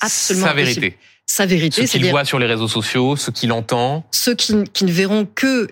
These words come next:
Speaker 1: euh, les, les, les enfants victimes des pogroms et ceux qui ne verront plus que les enfants civils palestiniens tués.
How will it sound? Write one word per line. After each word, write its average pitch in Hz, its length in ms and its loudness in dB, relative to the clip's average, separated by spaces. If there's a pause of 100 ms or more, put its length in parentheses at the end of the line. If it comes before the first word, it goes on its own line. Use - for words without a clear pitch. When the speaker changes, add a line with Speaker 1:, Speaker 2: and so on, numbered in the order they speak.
(120)
Speaker 1:
euh, 160 380 0
les, 170 340 2
les, 156 240 0
les 156 240 -2
enfants 180 300 -2
victimes 185 440 0
des 160 80 2
pogroms 170 540 0
et 196 80 0
ceux - 160 -2
qui 202 100 -2
ne 180 60 2
verront 175 200 0
plus 233 180 -2
que 226 100 -2
les 185 200 0
enfants 165 280 -4
civils 180 320 -2
palestiniens 165 520 -2
tués. 262 360 0